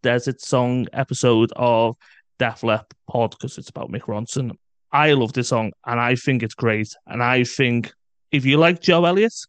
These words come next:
Def Leppard, and you like early David Bowie in terms of Ziggy Stardust era David Bowie, because the Mick Ronson stuff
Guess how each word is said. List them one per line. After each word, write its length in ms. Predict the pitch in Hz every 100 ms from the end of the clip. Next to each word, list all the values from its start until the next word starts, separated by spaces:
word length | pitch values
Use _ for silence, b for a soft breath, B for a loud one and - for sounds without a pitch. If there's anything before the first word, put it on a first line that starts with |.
| _ _ _ -
Def 200 | 143 143
Leppard, 380 | 147 147 180 - _ _ _ _ _ _ _ -
and 200 | 127 127
you 220 | 135 135
like 400 | 135 139 151 135 - _ _ _ _ _ _ _ _
early 760 | 147 147 147 143 147 143 135 - _ _
David 380 | 139 131 131 127
Bowie 340 | 131 131 147
in 100 | 104
terms 260 | 139 131 120
of 60 | 120
Ziggy 340 | 120 127 120
Stardust 460 | 120 127 123 127 -
era 300 | 143 131 131
David 400 | 131 131 131 123
Bowie, 380 | 120 127 131 135 _ _ _ _
because 260 | 131 147 131
the 120 | 147
Mick 200 | 151 175
Ronson 540 | 160 147 143 - 156
stuff 340 | 147 156 131